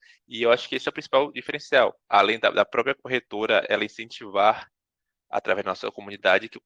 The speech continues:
com, com que as pessoas estudem e saibam mais sobre a área, entendeu? Então, é, sempre estamos fazendo alguma coisa assim para que as pessoas, para não sermos somente apenas uma corretora, entendeu?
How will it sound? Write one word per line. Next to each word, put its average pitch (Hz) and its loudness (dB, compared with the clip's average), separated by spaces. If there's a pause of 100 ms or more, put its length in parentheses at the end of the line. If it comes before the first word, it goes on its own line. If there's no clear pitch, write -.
(140)
com, 110 -20 (160)
com 107 -14
que 107 -2
as 104 -4
pessoas - -4 (340)
estudem 127 -8
e 127 -8
saibam 127 2
mais 117 2
sobre 127 0
a 123 6
área, 101 4
entendeu? 98 -8
Então, 110 0 (380)
é, 90 2
sempre - -6
estamos 139 -12
fazendo 113 0
alguma 123 2
coisa 120 -8
assim - -14
para 117 -2
que - -10
as - -14
pessoas, 127 -8
para 120 2
não 131 -8
sermos 127 -4
somente 123 -2
apenas 107 -2
uma 101 -4
corretora, 98 -8
entendeu? 98 -6